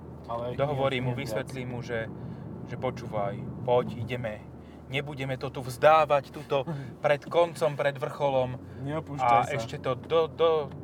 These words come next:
Speaker 2: dotlačíme. Hej. To je taký psychický, psych-, psychológ.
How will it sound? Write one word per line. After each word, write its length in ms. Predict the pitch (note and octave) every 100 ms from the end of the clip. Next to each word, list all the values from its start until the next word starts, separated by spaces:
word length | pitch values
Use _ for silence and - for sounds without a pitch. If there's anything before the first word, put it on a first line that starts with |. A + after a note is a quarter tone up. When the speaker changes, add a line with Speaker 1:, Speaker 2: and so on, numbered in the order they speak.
| - - -
Speaker 2:
dotlačíme. 800 | D#3+ - C#3+ - C#3 B2 A2+ A2 - - - - - - - - - - - -
Hej. 220 | A#2 A2+ - - - - - -
To 40 | -
je 80 | -
taký 180 | C#3+ -
psychický, 600 | - - D3+ - - -
psych-, 260 | - - -
psychológ. 640 | - F#3 - A#2 G#2+ -